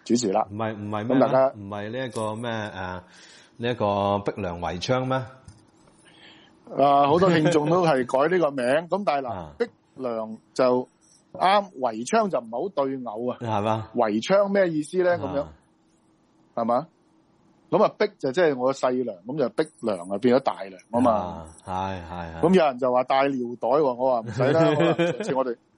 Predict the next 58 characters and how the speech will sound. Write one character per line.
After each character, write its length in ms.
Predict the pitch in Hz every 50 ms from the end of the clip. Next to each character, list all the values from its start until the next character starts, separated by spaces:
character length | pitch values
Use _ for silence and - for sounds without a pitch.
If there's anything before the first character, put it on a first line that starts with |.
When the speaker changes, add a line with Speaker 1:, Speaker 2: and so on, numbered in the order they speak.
| _ _ - - _ _ _ _
Speaker 1:
上 160 | - 147 139
次 100 | 135 160
我 60 | 151
哋 80 | 143 143
講 220 | 135 135 143 175
過 140 | 170 160 156
啦， 100 | 160 170
叫 140 | 170 160 151
阿 60 | 143
盧 80 | 143 123
婉 120 | 117 117
欣 120 | 123 135 160
贊 400 | 175 170 170 156 151 139 139 143
助 160 | 135 131 123
咪 80 | 123 127
得 80 | 135 156
咯。 120 | 165 175 - - - - - -
Speaker 2:
<laughs> 1160 | - - 117 - 170 160 156 - 180 165 - - 175 170 165 - 170 165 151 - - 165 160 - _ _ _ - _ _ _ _ _ _ _ - - _ _ _ _ _
唉。 380 | 170 165 80 - - - 90 - -
Speaker 1:
肯 160 | 156 185 220
定 120 | 185 165 156
好 100 | 170 185
過 120 | 196 185
佢 100 | 170 170
扮 220 | 170 - 139 139 135
衛 140 | 139 131 131
蘭 180 | 131 123 120 127
啦， 260 | 147 170 185 185 175
係 40 | 151
嘛？ 180 | 139 139 147 170
呢 20 |
個 160 | 175 180 175 147
驚。 100 | 95 101
Speaker 2:
係 80 | 175 175
啊， 60 | 175 - _ _ _ _
係 220 | - 90 85 87 95
啊， 160 | 104 107 107 101
係 160 | 90 85 90
啊。 80 | 98 92
Speaker 1:
咁 60 | - 180
好 140 | 214 214
啦， 120 | 220 202 190
記 200 | 175 190 185 190
住 100 | - 175
啦， 120 | 165 165 165
大 120 | 160 156
家 120 | 160 185
聽 140 | 202 180 202 196 196 190
日 60 | 185 156 143 - - - _ _ _ _
八 140 | - 143 147 143
點 260 | _ 135 135 139 135
鐘， 260 | - 175 190 170 123 - _ _ _ _ _ _ _ _ _
咁 80 | - 123
呢 200 | 131 143 147 147
就 120 | 139 131
係 140 | 113 110 107
繼 220 | 110 107 107 _ 123 120 120 - 110
續 80 | 104